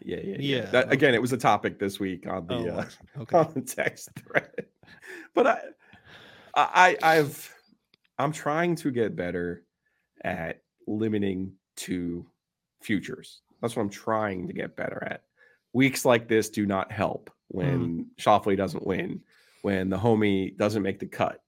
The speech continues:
Speaker 1: And I just didn't even have anybody in the hunt,
Speaker 2: Mm.
Speaker 1: which is what makes it difficult. Um,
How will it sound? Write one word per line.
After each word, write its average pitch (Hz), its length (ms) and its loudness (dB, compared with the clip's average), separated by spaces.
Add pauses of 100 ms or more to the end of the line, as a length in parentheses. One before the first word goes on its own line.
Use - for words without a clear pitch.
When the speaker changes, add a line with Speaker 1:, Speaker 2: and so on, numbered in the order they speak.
(240)
Speaker 1:
And 90 220 -6
I 120 80 6
just 160 140 2
didn't 139 100 4
even 110 140 4
have 98 120 4
anybody 92 240 -2
in 82 60 -2
the - 80 -6
hunt, - 540 -2 (380)
Speaker 2:
Mm. 135 60 -4
Speaker 1:
which 113 120 0
is 101 100 0
what 101 220 2
makes 95 240 -2
it - 140 -8
difficult. - 500 -6 (320)
Um, 78 640 -6